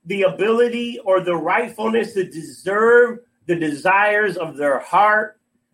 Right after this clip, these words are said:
they would sabotage their effort every time.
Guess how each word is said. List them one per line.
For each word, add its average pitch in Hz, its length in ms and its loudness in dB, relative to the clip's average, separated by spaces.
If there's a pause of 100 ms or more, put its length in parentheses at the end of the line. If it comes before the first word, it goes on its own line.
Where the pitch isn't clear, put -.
(160)
they 190 240 2
would 165 300 -2
sabotage 190 1500 -2 (140)
their 170 320 0
effort 165 600 -4
every 127 360 -8
time. 107 480 -12